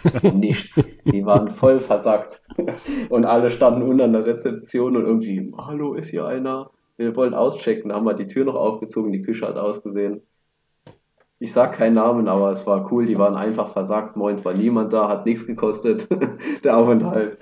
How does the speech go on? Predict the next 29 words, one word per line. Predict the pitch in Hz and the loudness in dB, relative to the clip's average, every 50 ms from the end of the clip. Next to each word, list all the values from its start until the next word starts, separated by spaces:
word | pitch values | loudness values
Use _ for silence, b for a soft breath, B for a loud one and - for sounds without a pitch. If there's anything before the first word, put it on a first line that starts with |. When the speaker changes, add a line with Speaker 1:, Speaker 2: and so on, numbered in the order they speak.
| B B B 117 113 B - | B B B -18 -18 B -6
Speaker 2:
und | - 123 113 | -2 -2 0
alle | 113 107 110 113 113 | 2 2 2 2 2
sind | 107 104 101 | 0 0 -2
abgereist. | 98 98 98 - 104 87 82 80 82 82 82 - - _ _ _ _ _ _ _ _ _ _ _ _ _ _ _ _ - | -2 -4 -4 -6 -6 -6 -4 -6 -6 -8 -12 -16 -20 _ _ _ _ _ _ _ _ _ _ _ _ _ _ _ _ -2
Und | - 127 151 151 | 0 0 4 4
wir | 147 | 4
sind | 143 151 139 | 4 4 6
Speaker 1:
Ja, | 135 | 6
Speaker 2:
nachts | 180 190 196 160 | 6 6 4 2
Speaker 1:
so | 151 | 0
Speaker 2:
noch | 135 - | -2 0
zu | - 135 | -2 -2
Fuß | - - 151 143 - | 2 4 2 2 2
zum | - 127 120 | 0 2 2
McDonald's. | 117 110 - 107 101 95 90 95 - - - _ _ _ _ _ _ _ _ _ _ b b b b b b b b b _ _ _ _ _ _ _ _ _ _ | 2 2 2 0 -2 -2 -4 -6 -8 -12 -20 _ _ _ _ _ _ _ _ _ _ b b b b b b b b b _ _ _ _ _ _ _ _ _ _
Speaker 1:
Stimmt, | - - - - 139 151 131 107 80 76 - - - _ - | -14 -10 2 4 6 8 8 6 6 2 -4 -10 -14 _ -2
das | 101 95 | 2 4
hab | 107 101 | 4 2
ich | 92 | 4
ganz | - 107 - | 2 2 4
verdrängt, | - 98 - 101 101 95 87 - - | 4 2 2 4 4 4 2 2 2
ja. | 92 107 | 2 4
Speaker 2:
Nachdem | 127 127 127 127 - 143 143 151 143 | 4 4 2 2 2 2 4 4 6
wir | 139 131 123 | 4 4 2
Schnitzel | 113 - 139 135 - - 127 117 | 0 0 -2 -2 -2 -4 -4 -2
gegessen | 113 110 - 113 110 110 - 117 110 | -2 0 2 2 0 0 0 -4 -2
haben | 104 107 107 101 | -2 -2 -2 -4
im | - 101 101 | -6 -6 -6
Restaurant. | 104 107 104 - 110 101 107 98 - - | -6 -6 -6 -6 -6 -4 -4 -4 -4 -8